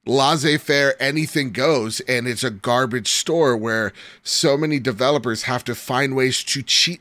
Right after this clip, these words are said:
the system just to get noticed in that storefront.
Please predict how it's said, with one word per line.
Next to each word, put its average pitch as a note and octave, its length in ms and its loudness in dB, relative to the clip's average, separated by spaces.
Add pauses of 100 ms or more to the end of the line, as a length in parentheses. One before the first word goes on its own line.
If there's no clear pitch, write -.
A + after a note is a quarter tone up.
the A#2 120 -2
system G#3 640 0 (480)
just D3+ 540 2
to D#3+ 80 2 (200)
get C#3 220 -4 (260)
noticed C3 1080 -2 (500)
in B2 180 2
that A2 160 0
storefront. F2+ 580 -6